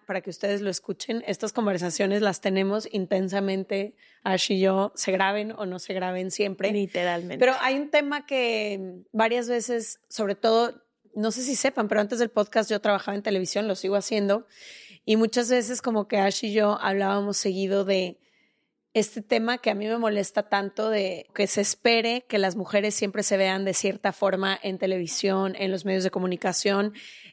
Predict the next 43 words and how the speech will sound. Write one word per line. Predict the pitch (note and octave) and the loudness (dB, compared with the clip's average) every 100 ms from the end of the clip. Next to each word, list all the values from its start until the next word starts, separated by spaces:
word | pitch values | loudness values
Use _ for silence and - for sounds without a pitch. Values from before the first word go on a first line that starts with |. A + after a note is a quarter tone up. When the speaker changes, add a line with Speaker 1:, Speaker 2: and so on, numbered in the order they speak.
| - | -2
Speaker 1:
esta | G#3 - A#3 A3 | 0 2 -2 0
crítica | A#3 A3 A3 G#3+ A3 | 2 2 2 2 2
constante | G#3+ F#3+ - G3+ G3+ G#3 G#3 | 0 -8 -4 -2 -2 -2 -2
que | G3 | 2
hay | F#3+ F#3+ G3+ G#3 - - _ - | 2 2 -2 -6 -14 -20 _ -2
en | G3 F#3 F3+ F3+ | 0 0 -2 0
varios | F#3+ A#3+ C#4+ A3 | 2 2 0 -6
medios | G#3 G#3+ | -6 -6
de | G#3+ | -6
comunicación, | G#3 F#3+ F3+ F#3+ - G#3 G#3+ G#3+ - | -6 -8 -6 -6 -4 -4 -4 -8 -8
a | - | -4
portadas | - G3+ G#3 G#3 | -2 0 2 2
de | G3+ | 2
revista, | G3 G3 A3 - G#3+ G#3 G#3 | 0 -2 -2 -2 0 0 0
a | - F#3 F#3 | -2 -2 0
expectativas | F#3 - G#3+ - G#3 - A#3 B3 B3+ | -2 -4 -4 0 -2 0 2 2 2
que | C4+ | -2
se | A3 | -2
le | G3+ | 0
ponen | G#3 A3 | 2 2
a | |
las | G#3+ | 2
mujeres, | G3+ F#3+ A3+ A3 - | 0 2 0 0 -4
no | B3 | -2
solo | - C#4+ | 2 2
de | C#4 | 2
todo | - A3+ | 2 0
lo | A#3 | 0
que | G#3+ | 0
ya | F#3+ | 0
hemos | G3+ G#3 | 0 0
hablado | G3 G3 G#3 | 2 2 2
mil | G#3 G#3 | 2 2
veces, | G3+ F#3 A3 A3 | 2 2 0 -2
sino | - G#3+ F#3+ | -2 -2 -2
también | F#3 F#3+ G3+ | 0 0 0
de | A3 | -4
físicamente | - G#3 G#3+ G3+ F#3+ G3 F#3 G3 | -4 -2 -2 -4 -2 -2 -2 -4
cómo | - F3+ F#3 | -4 -4 -4
se | - | -6
tienen | F3+ F3+ | -6 -6
que | E3+ | -6
ver. | F3 D#3+ | -6 -6